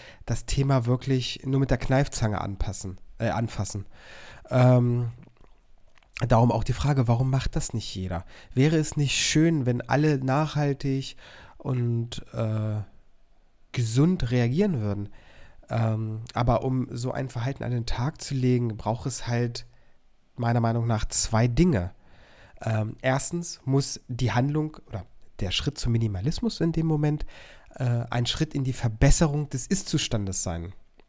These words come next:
Und natürlich muss man wissen, was ist denn mein Ist-Zustand? Geht es mir wirklich schlecht? Geht es mir gut? Weil viele lassen sich halt durch tausende Sachen so doll ablenken, dass sie gar nicht mehr mitbekommen, ob es ihnen gut oder schlecht geht.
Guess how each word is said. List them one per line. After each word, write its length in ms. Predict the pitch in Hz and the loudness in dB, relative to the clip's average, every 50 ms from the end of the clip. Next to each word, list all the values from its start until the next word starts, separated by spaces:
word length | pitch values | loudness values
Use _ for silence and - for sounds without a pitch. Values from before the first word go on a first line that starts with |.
| _ - - - - - - - | _ -20 -20 -20 -20 -20 -4 4
Und 460 | - 151 143 147 180 233 - - - - - - - - - - - - - - - | 6 6 6 6 4 -2 -6 -10 -16 -18 -20 -20 -20 -20 -20 -20 -20 -20 -20 -14 -6
natürlich 480 | - 131 123 - - 139 143 160 - - | -2 -2 0 2 4 4 4 4 4 4
muss 160 | 147 139 - | 2 4 4
man 160 | 151 139 131 | 4 4 4
wissen, 300 | 139 147 - - 160 143 | 2 2 2 0 0 0
was 160 | 135 135 - - | 0 0 0 0
ist 240 | - 202 - - | -2 -4 -4 0
denn 160 | 403 330 214 165 | 0 2 2 2
mein 180 | 123 107 - | 2 0 -2
Ist-Zustand? 800 | - 131 - - - - - 120 - - 120 104 104 98 - - - - - - - - - - - - - - - | -2 -2 -2 -2 -2 -2 -4 -4 -2 -2 -2 -2 -2 -4 -8 -12 -16 -18 -20 -20 -20 -20 -20 -20 -20 -20 -14 -8 -6
Geht 280 | 127 117 139 165 - | -2 2 2 2 2
es 140 | 233 226 - | 2 2 4
mir 140 | 165 139 127 | 4 4 4
wirklich 280 | 139 - - 123 - | 2 -2 -2 -4 -6
schlecht? 300 | - - 202 214 208 - | -4 -2 0 0 0 0
Geht 160 | - 147 135 139 | 0 -2 -4 -4
es 120 | - - | -2 0
mir 100 | 127 123 | 0 0
gut? 320 | 123 156 185 196 196 - | 0 2 0 0 0 2
Weil 100 | 127 117 | 0 2
viele 240 | 117 - 165 165 165 | 2 2 0 2 2
lassen 300 | 147 135 139 - - 143 | 2 2 0 0 -2 -4
sich 180 | 143 143 - 143 | -4 -4 -2 0
halt 180 | 135 127 - - | -2 0 2 4
durch 280 | 131 135 139 - - - - - - - - - | 6 6 4 4 0 -8 -12 -18 -20 -12 -4 2
tausende 480 | - - 139 160 170 160 160 147 143 | 4 4 6 4 4 2 0 0 0
Sachen 320 | 135 135 143 135 - 147 127 | 2 2 2 2 0 -2 0
so 180 | 127 143 175 | 2 4 4
doll 200 | 180 180 170 165 | 6 6 6 6
ablenken, 380 | - - - - 147 139 131 131 | 4 2 2 0 0 -2 -2 -2
dass 120 | - 131 | -4 -4
sie 100 | - 139 | -4 -2
gar 140 | 135 139 131 | -2 -2 -2
nicht 140 | 143 147 - | -2 0 0
mehr 80 | 143 135 | 2 2
mitbekommen, 640 | 143 180 190 - - - - - - 175 175 170 - | 2 2 0 0 -4 -4 -2 -2 -2 -2 -2 -2 -4
ob 160 | - - - | -4 -6 -6
es 140 | - - - | -8 -6 -6
ihnen 120 | 127 135 | -6 -4
gut 200 | 135 165 196 190 | -4 -4 -4 -2
oder 160 | - 156 147 | 0 0 0
schlecht 340 | - - - 196 226 - - | 0 2 0 0 0 0 -2
geht. 260 | - 107 98 95 - | -2 -2 -2 -2 -4